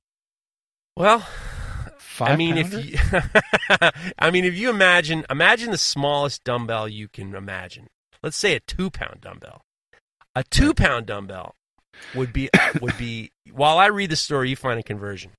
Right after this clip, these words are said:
Speaker 1: Uh, well, I,
Speaker 2: Oh,
Speaker 1: I
Speaker 2: yeah.
Speaker 1: can do that. Well, let me read the story. You find the conversion.
Speaker 2: <coughs>
Speaker 1: An unnamed fifty-four-year-old Brazilian male visited a hospital in the city of, God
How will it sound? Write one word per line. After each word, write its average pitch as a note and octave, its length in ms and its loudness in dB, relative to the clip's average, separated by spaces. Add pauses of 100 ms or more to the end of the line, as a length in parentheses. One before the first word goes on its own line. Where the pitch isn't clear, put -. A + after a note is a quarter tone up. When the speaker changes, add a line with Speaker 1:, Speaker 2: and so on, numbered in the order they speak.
(300)
Speaker 1:
Uh, - 220 -12
well, F3 360 -4
I, F3 100 -6
Speaker 2:
Oh, A#2+ 60 2
Speaker 1:
I G2+ 40 0
Speaker 2:
yeah. G#3 200 0
Speaker 1:
can - 120 -8
do G2+ 120 -14
that. F2 200 -18 (160)
Well, D3 180 -2
let F3 100 -2
me G3 100 -4
read D3 160 -6
the A2+ 40 -14
story. F#2+ 320 -10
You A2+ 80 -14
find A2 200 -10
the F#2+ 60 -16
conversion. F2+ 360 -16 (880)
Speaker 2:
<coughs> - 0 -
Speaker 1:
An - 600 6
unnamed F#3 680 2
fifty-four-year-old D3+ 1300 -2
Brazilian C3+ 640 -2
male A2 300 -4
visited D3+ 420 -8
a D#3 60 0
hospital B2 440 -2
in G#2+ 60 -8
the G#2+ 60 -10
city C#3+ 360 -6
of, G#2+ 200 -8 (720)
God B2+ 300 -8